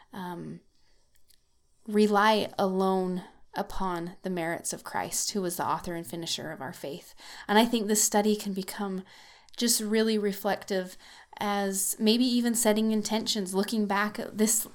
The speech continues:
past year, this year that's probably really shaped our faith in a new and different way. I know it has for me, so maybe you've experienced that same thing. Um, and looking forward to next year of,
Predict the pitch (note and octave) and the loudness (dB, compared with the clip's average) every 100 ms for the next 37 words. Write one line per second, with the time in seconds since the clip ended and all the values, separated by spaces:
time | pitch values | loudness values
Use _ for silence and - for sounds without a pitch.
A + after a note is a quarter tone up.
0 | - - A3 G#3 - G#3 G#3+ F#3 E3 - | -8 2 2 2 -2 -2 0 0 -2 -6
1 | - - - - G#3+ - G#3+ G#3+ G#3 G#3 | -16 -18 -16 -4 -2 0 4 4 4 0
2 | - - - B3 C4+ C4+ C4 A3+ A#3+ A#3+ | -4 -10 -2 0 2 0 -2 0 0 2
3 | A#3+ A#3 G#3+ - _ - - A3 A#3+ - | 0 -2 -8 -12 _ -2 2 2 0 -2
4 | A3+ G#3+ A#3 A#3+ A#3 G3 F#3 F#3+ G3 G3 | -2 -2 -2 -2 -2 -2 0 0 0 0
5 | F#3 F#3+ G3+ - F#3+ F#3+ A#3 B3+ G#3 G#3 | -2 -4 -6 -6 -4 -2 -4 -2 2 2
6 | A3 G#3+ G#3+ G3+ F#3+ G#3 F3 F3 - G3+ | 4 2 2 0 0 2 0 -2 -4 -4
7 | G3+ G3+ G3 F#3 F#3+ - G3+ F#3 - G3+ | -4 -4 -4 -4 -4 -4 -4 -4 -6 -6
8 | - G3 F#3+ G3 G3+ F#3 - - - - | -6 -6 -8 -6 -6 -8 -12 -20 -20 -20
9 | - - - F#3+ F#3+ E3+ - - _ E3+ | -20 -14 -8 -6 -6 -10 -14 -20 _ -6
10 | F3+ F#3 F#3 - - - G3+ A#3+ A#3+ G3+ | -4 -6 -6 -8 -8 0 2 2 2 0
11 | G#3 G3+ G3 F#3+ G3 F#3+ - - G3+ F#3+ | 2 0 0 -2 -4 -4 -4 -4 -2 -2
12 | F#3 F#3 | -2 -6